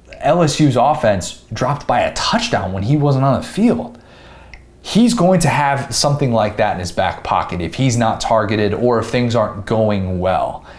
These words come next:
And I don't necessarily blame him. Usually I kinda side with the team. It's like, "Hey, kinda get over it." He, his value is there. <laughs>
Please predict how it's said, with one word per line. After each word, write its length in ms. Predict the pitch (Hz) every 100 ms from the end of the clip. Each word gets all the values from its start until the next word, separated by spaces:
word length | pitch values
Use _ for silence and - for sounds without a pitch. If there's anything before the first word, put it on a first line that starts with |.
| - - -
And 560 | 117 110 110 104 101 - - -
I 100 | -
don't 140 | 233
necessarily 640 | 170 - 139 143 139 107
blame 500 | 82 87 87 135 139
him. 220 | 92 78
Usually 380 | 87 127 165 196
I 60 | 139
kinda 220 | - 135
side 260 | 120 127 120
with 120 | 120
the 60 |
team. 280 | - - 123
It's 120 | 113
like, 120 | 101 95
"Hey, 220 | 143 139
kinda 180 | 131 120
get 180 | 107
over 360 | 120 120 117 117
it." 240 | 117 113 - - - - - _ -
He, 160 | 151
his 260 | 202 147 185
value 400 | 147 160 147 123
is 140 | 117
there. 320 | 95 87 - -
<laughs> 100 | -